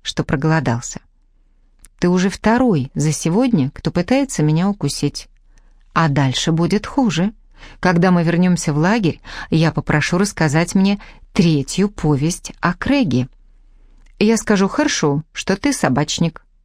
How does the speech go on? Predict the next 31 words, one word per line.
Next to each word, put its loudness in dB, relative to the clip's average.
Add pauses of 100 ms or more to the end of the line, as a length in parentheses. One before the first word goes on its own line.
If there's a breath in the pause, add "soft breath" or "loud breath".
(360 loud breath)
А 2
я 2
скажу -2
Зое, -2
что -6
тебе 0
не 4
нравится 0
ее 0
прическа». -4 (1000)
Мы 2
продолжали 0
в -18
том 2
же 0
духе -2
всю -2
дорогу 2 (300 loud breath)
до 2
Выпи, -2 (280)
подпихаясь 0
и -4
поддевая 0
друг -4
друга, -2 (480 loud breath)
чувствуя, 0
как -2
напряжение 2
от -6
последних 0
недель 2